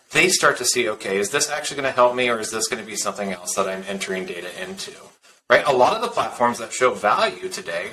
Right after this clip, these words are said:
are the ones that you're not entering data into, right? It's not affecting your day, but you're seeing value as an output.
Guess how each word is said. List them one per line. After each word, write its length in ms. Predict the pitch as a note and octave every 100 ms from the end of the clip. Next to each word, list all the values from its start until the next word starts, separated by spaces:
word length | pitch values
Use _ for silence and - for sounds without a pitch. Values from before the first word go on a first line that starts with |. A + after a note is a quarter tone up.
| -
are 100 | C3
the 60 | B2+
ones 240 | C3+ C#3
that 100 | C#3
you're 100 | A2+
not 380 | F#2+ F#2+ A#2+ A2+
entering 340 | A#2 - A2+
data 260 | G#2+ A2 G#2+ A2+
into, 320 | C#3 - F2+
right? 180 | F2+ G#2+
It's 160 | A2
not 160 | B2 C3+
affecting 380 | B2 C3 B2+ A2+
your 80 | G#2
day, 220 | C3 F#3
but 120 | D3
you're 120 | G2+
seeing 340 | G2+ B2+ A#2 G2
value 420 | G2 G#2 G#2 G2
as 100 | F#2+
an 80 | F#2+ F#2+
output. 400 | G2 - -